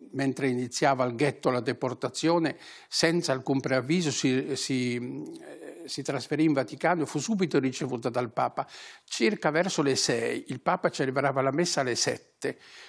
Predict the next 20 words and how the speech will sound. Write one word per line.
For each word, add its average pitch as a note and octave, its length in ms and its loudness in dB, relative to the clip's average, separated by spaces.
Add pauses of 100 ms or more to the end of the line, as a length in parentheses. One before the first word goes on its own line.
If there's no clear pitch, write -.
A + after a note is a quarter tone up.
quindi F3+ 260 4
la C#3 80 4
ricevette D#3 580 0
subito. C3+ 640 -6 (260)
Lei E3+ 360 4
disse E3 460 2
l'urgenza C3+ 880 2
di A#2+ 120 -6
un B2+ 140 0
gesto F#3+ 540 2
per C#3+ 180 -2
intervenire C#3 720 0
contro C#3+ 340 0
quel C3+ 160 -2
rastrellamento, D3+ 880 0
il C3 80 -8
massacro C3 560 -2
che A#2 100 -10
stava A#2+ 280 -4
succedendo. C#3+ 680 -8